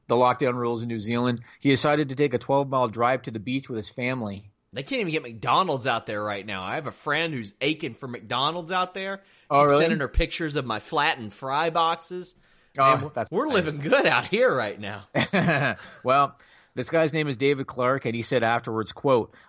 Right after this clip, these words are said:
Speaker 1: "I've been an idiot, and I understand why people will be angry with me." That's what
Speaker 2: Yeah.
Speaker 1: he said.
Speaker 2: Yeah.
Speaker 1: And you know what?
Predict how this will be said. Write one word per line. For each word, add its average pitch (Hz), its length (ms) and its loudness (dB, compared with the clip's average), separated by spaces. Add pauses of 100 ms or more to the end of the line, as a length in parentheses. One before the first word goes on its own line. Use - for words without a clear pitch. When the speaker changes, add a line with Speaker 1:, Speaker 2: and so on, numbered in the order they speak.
Speaker 1:
"I've 117 160 -2
been 160 120 4
an 165 140 2
idiot, 147 360 4
and 123 100 -6
I 123 100 2
understand 127 420 -2
why 113 120 2
people 120 240 -4
will 117 160 0
be 113 160 -4
angry 113 380 0
with 110 180 -6 (100)
me." 101 160 -20 (1040)
That's 135 180 -2
what 131 100 0
Speaker 2:
Yeah. 123 100 4
Speaker 1:
he 113 40 -2
said. 101 280 -6 (140)
Speaker 2:
Yeah. 117 440 -12 (720)
Speaker 1:
And 165 220 4
you 175 60 6
know 202 120 6
what? 175 340 4